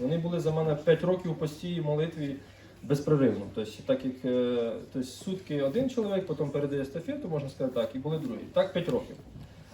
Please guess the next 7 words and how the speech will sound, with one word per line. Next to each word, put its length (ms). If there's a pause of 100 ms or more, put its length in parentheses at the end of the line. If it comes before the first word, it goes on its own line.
(120)
Десь, 340
е, 640 (1080)
до 120
того 180
періоду, 360
поки 280
я 380